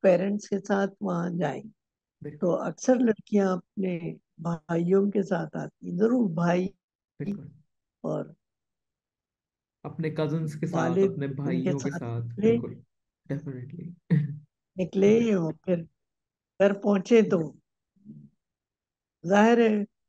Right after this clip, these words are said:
Speaker 1: parents को पसंद नहीं आएंगे, वालिद को तो वो नारे पसंद नहीं आएंगे।
Speaker 2: <laughs>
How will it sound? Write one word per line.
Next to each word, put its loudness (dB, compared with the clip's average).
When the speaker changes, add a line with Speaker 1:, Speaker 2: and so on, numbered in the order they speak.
Speaker 1:
parents -2
को 0
पसंद 0
नहीं 2
आएंगे, 2
वालिद -2
को -4
तो -4
वो -2
नारे -2
पसंद -2
नहीं 2
आएंगे। -4
Speaker 2:
<laughs> -4